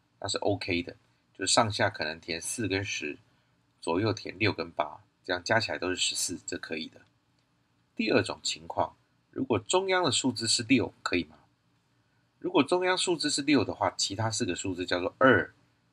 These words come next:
四、八、十。那可不可以拆成两组，数字和一样呢？可以，二跟十加起来，还有四跟八加起来都是十二，二加十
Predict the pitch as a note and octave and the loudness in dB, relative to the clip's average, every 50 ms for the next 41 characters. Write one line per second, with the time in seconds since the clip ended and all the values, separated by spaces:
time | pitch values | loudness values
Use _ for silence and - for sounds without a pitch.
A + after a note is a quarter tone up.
0 | _ _ _ _ - - - - C3+ B2 F#2 D2+ - - _ _ _ _ _ _ | _ _ _ _ -10 -8 -4 0 0 2 0 0 -4 -8 _ _ _ _ _ _
1 | _ _ _ _ - F2+ E2+ E2+ E2+ - - _ _ _ _ _ _ _ - - | _ _ _ _ 6 6 6 6 4 0 -4 _ _ _ _ _ _ _ -12 -8
2 | - - - - - - - - - _ _ _ _ _ _ _ _ - D3+ C3+ | -4 -2 -2 -4 -4 -8 -14 -20 -20 _ _ _ _ _ _ _ _ -2 -2 -2
3 | - B2+ C3 D#3+ D3 A2+ - - C3+ C3 - F#2+ F#2+ F#2 F2 F#2+ A#2+ A2+ - F#2 | 0 -2 0 2 2 2 2 2 0 2 0 0 0 2 2 2 0 -2 -6 -8
4 | - - _ _ _ _ - - C3+ B2 A2 A#2+ G#2+ F2+ F2 E2+ - - F#2+ F#2 | -8 -10 _ _ _ _ -6 -2 -2 -2 0 -2 -4 -2 -2 -2 -2 -2 -2 0
5 | A2+ G#2 G2 F2 E2+ E2+ E2+ - _ _ _ _ _ _ _ - - F2 F#2+ G#2 | 0 0 0 -2 -8 -12 -14 -16 _ _ _ _ _ _ _ -8 -2 0 2 2
6 | F#2+ F2 F2 F2+ - _ _ _ _ _ _ _ _ _ _ _ _ _ _ - | 2 0 -2 -4 -8 _ _ _ _ _ _ _ _ _ _ _ _ _ _ 4
7 | - E3 C#3 A2+ - B2 B2 A#2+ A2 - - - F2 F2 F#2+ G2 - _ - G#2 | 6 6 6 6 4 4 4 4 4 4 4 2 2 -2 -6 -8 -10 _ 2 4
8 | F#2+ G2 - - - - - - - _ - - - A2 G2 E2+ - - - - | 4 4 4 0 -6 -6 -8 -10 -12 _ -12 -6 -2 0 0 0 0 -2 0 0
9 | C3+ G#2 G#2 G2+ G#2 - F#2+ F2 F2+ F#2+ G2+ _ _ _ _ - F2+ F2 F2 - | 2 2 2 2 2 0 -2 -2 -2 -6 -12 _ _ _ _ -2 -2 -2 -2 -2
10 | - - - _ - B2+ C3 B2+ - C3 - - - - - A2+ G#2 E2+ - - | -6 -10 -12 _ -2 0 0 0 2 2 2 2 2 2 2 2 2 0 0 -6
11 | _ _ _ _ _ _ _ _ _ _ _ _ _ _ - D#3+ D3+ B2+ G2 - | _ _ _ _ _ _ _ _ _ _ _ _ _ _ 2 4 4 4 2 0
12 | - - G#2+ G2+ G2 G2 - - - - - - - | -2 0 0 2 2 2 2 0 -2 -2 -4 -6 -10